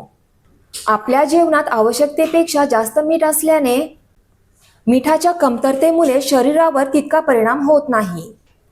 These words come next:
जे प्रौढ व्यक्ती दररोज पाच ग्रॅमपेक्षा कमी मीठ खातात, त्यांचा रक्तदाब कमी असतो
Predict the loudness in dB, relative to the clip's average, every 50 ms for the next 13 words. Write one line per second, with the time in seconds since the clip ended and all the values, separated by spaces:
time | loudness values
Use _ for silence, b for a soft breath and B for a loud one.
0 | _ _ _ _ _ _ -6 -2 0 0 0 0 0 0 2 2 2 2 2 2
1 | 0 0 2 0 0 2 2 2 2 2 2 0 -2 -4 -2 -2 0 0 -2 -2
2 | -2 -2 0 0 0 -2 0 0 0 0 0 -2 -2 0 0 0 -2 B B B
3 | B -4 -2 0 0 2 2 2 2 0 0 -2 -4 -2 -2 0 0 0 -2 -2
4 | -2 -4 -4 -4 -2 -2 -2 0 2 2 2 2 0 0 -2 -2 0 0 -2 -4
5 | -4 -2 0 0 2 2 2 0 0 -2 -4 -2 -2